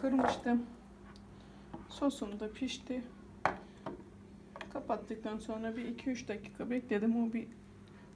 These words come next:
öndeki sıcaklığı geçsin diye. Şöyle döküyorum.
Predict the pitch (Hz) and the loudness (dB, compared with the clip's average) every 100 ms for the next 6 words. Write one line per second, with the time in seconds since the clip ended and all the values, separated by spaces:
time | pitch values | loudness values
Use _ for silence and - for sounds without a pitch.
0 | - - 240 233 233 233 220 220 208 196 | -16 -2 4 4 4 -2 -4 -4 -2 -2
1 | - 196 208 233 - 240 220 208 208 226 | -4 -4 -2 -2 0 2 2 2 0 -2
2 | - - - - - - - - 269 220 | -6 -14 -16 -16 -16 -16 -16 -8 -6 -2
3 | 233 254 - 214 208 220 | 0 -2 0 -2 0 -2